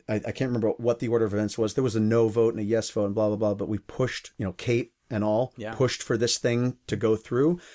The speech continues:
Speaker 1: and through her efforts and everybody who was working with her, eventually the, um,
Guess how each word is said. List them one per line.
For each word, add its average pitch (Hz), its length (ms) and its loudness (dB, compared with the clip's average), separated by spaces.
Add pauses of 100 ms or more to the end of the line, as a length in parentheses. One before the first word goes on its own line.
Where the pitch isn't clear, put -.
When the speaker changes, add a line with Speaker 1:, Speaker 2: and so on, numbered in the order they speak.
(120)
Speaker 1:
and 101 120 -4
through 104 200 0
her 113 220 4
efforts 127 380 -2
and 101 100 2
everybody 107 320 0
who 104 40 2
was 104 120 -2
working 107 300 -2
with 98 140 -4
her, 131 240 0 (440)
eventually 117 680 -2
the, 104 380 0
um, 87 400 -4